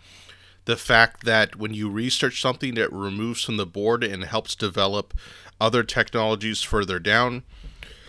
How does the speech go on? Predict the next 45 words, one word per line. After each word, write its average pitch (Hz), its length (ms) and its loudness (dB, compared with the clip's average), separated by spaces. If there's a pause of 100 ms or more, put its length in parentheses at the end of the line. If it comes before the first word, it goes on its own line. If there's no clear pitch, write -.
(220)
The 127 120 -2
fact 127 340 0
that 117 140 -2
you 123 120 -2
have 113 360 2
to, 113 640 0
uh, 101 280 -2
kind 117 240 -4
of 113 120 -4
claim 127 420 2
a 127 60 2
technology 117 760 2
that, 104 380 0
but - 140 -14
that, 110 280 2 (380)
uh, 120 140 -6 (100)
before 127 340 0
you 127 120 2
can 113 180 -4
commercialize 123 680 2
it, 117 100 -2
but 95 120 -12
that 107 220 2
puts - 240 -4
it 90 80 -4
in 92 120 -4
the - 80 -4
spotlight 120 640 2
that 101 140 -4
other 107 260 0
people 110 360 -6
can 101 220 -12
come, 107 240 -6
uh, 92 120 -6 (440)
come 110 260 0
over 104 400 2
and, 98 500 0
uh, 90 380 0 (640)
disrupt - 580 0
that 117 240 4
for 120 300 0
you, 123 280 -2
that 101 240 0
you 95 120 -10
can't 107 340 -4